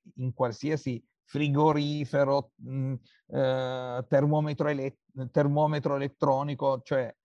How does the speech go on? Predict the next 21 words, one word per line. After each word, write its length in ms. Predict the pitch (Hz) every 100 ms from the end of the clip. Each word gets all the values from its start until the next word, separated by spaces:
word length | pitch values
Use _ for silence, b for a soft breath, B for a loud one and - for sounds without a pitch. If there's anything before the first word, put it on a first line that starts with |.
| _
eh, 280 | - - -
naturalmente 500 | 135 139 202 156 147
diven-, 280 | 123 127 127 -
girare, 400 | 120 123 143 139
far 140 | 139
girare 240 | 127 143 127
gli 40 |
M 80 | 127
P 100 | 170
tre 280 | 123 123 - b b
è 60 |
come 200 | 113 139
far 140 | 123 123
girare 360 | 117 127 123
Doom, 420 | 127 156 139 127 120
no? 180 | 131 151
Sapete 300 | - 151 147
che 80 | 127
c'è 140 | 135
la 120 | 123
sfida 560 | - - 143 139 131